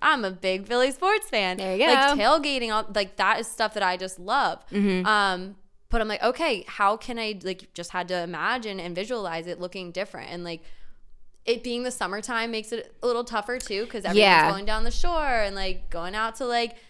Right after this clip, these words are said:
Speaker 1: you know, rooftop places and
Speaker 2: Yeah.
Speaker 1: enjoying that environment. Like, can you do it without alcohol? And, like, I'm seeing that, yes, you can. It's just gonna look different, but, like, the benefits, though, I'm not waking up hungover, so I can go enjoy the next beautiful morning, going for a run or a paddleboard. Like,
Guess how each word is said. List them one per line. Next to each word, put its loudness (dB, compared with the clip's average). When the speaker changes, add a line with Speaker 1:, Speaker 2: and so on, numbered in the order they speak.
Speaker 1:
you -12
know, -8
rooftop -2
places 0
and 10
Speaker 2:
Yeah. 12
Speaker 1:
enjoying 8
that 2
environment. -2
Like, -6
can -8
you -10
do -6
it 0
without 0
alcohol? 0
And, -4
like, -6
I'm 2
seeing 2
that, 4
yes, 0
you -10
can. -2
It's -6
just -8
gonna -8
look -2
different, -6
but, -2
like, 0
the -4
benefits, -6
though, -2
I'm -8
not -4
waking -8
up -4
hungover, -4
so -4
I 0
can -8
go -4
enjoy -6
the -10
next -8
beautiful -8
morning, -6
going -6
for -8
a -8
run -6
or -8
a -10
paddleboard. -6
Like, -4